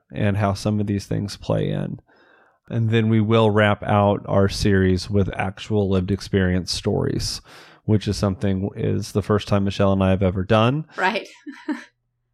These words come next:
Speaker 1: So I think there's gonna be probably three or four,
Speaker 2: Mm-hmm.
Speaker 1: um, interviews in there that are gonna be kind of,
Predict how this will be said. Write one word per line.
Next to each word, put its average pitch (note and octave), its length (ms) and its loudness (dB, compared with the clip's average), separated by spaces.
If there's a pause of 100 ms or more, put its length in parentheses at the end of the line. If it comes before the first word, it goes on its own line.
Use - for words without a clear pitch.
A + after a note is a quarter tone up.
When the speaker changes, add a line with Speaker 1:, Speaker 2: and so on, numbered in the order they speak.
(220)
Speaker 1:
So G2 580 2
I F#2+ 60 4
think G#2+ 200 0
there's G2 160 0
gonna G2 180 0
be G2 160 2
probably G2+ 480 2
three G2+ 380 4
or F#2+ 120 2
four, A#2+ 640 0
Speaker 2:
Mm-hmm. F#3+ 80 -8
Speaker 1:
um, G#2+ 280 2
interviews A2+ 520 0
in A#2 160 0
there A#2 200 2
that G#2+ 120 2
are G2+ 40 0
gonna G#2 200 2
be G2+ 380 4
kind G2+ 260 0
of, G2 120 0